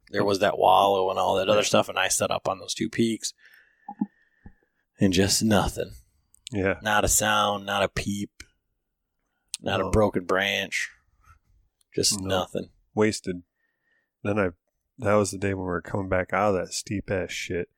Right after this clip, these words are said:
Speaker 2: I frickin' slipped and tweaked my knee. That <laughs> I'll quit complaining.
Speaker 1: <laughs>
Speaker 2: But I was not.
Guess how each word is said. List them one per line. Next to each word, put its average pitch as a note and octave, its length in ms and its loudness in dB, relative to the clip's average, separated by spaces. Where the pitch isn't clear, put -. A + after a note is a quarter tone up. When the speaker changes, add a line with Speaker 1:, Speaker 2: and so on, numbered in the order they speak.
Speaker 2:
I F#2 60 -4
frickin' F2+ 420 -4
slipped F#2+ 480 -4
and E2+ 180 -10
tweaked - 300 -2
my F#2 100 -2
knee. F#2 340 -4
That - 400 2
<laughs> - 300 -20
I'll - 120 -4
quit - 260 -10
complaining. E2+ 560 -12
Speaker 1:
<laughs> - 640 -2
Speaker 2:
But - 160 -4
I G2+ 80 0
was F#2 220 0
not. E2+ 320 -4